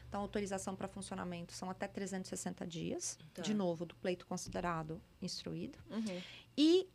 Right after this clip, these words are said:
Speaker 1: é, no caso das outras instituições, e aí as instituições de pagamento se enquadram nisso, né? Instituições de pagamento, corretora, distribuidora, gestor de banco de dados, administradora de consórcio e quando começarem a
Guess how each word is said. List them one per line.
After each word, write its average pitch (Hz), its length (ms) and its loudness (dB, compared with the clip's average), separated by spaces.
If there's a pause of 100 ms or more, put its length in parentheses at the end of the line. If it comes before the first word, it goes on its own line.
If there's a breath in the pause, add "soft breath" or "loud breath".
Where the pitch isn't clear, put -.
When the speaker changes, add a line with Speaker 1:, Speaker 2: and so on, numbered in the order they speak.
Speaker 1:
é, 247 300 10
no 277 140 4
caso 208 360 4
das 202 240 2
outras 294 420 4
instituições, 226 640 -2
e 196 60 -2
aí 208 120 -2
as 208 120 -4
instituições 208 360 -4
de 196 80 -6
pagamento 196 560 0
se - 160 -2
enquadram 202 460 0
nisso, 185 340 -6
né? 185 160 0
Instituições 180 360 -4
de 185 80 -6
pagamento, 240 720 2
corretora, 208 640 0
distribuidora, 190 840 0
gestor 180 320 -4
de 175 80 -4
banco 175 320 -4
de 180 120 -8
dados, 214 800 4
administradora 185 600 0
de - 100 -12
consórcio 214 800 2
e 220 100 -4
quando 202 500 -2
começarem 180 720 -2
a 165 120 -6